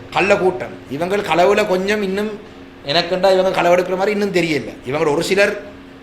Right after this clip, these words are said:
மட்டக்களப்பை சேர்ந்தாக்கள் ஒரு சிலர் களவுகள் ஈடுபடுறதாக எங்களுக்கு தகவல் ஒன்றெண்டு வருது. அதை உறுதிப்படுத்தாம நாங்கள் சொல்லலாம் தானே.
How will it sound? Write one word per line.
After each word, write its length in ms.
மட்டக்களப்பை 500
சேர்ந்தாக்கள் 680
ஒரு 180
சிலர் 400
களவுகள் 520
ஈடுபடுறதாக 600
எங்களுக்கு 560
தகவல் 260
ஒன்றெண்டு 380
வருது. 420
அதை 180
உறுதிப்படுத்தாம 600
நாங்கள் 240
சொல்லலாம் 420
தானே. 200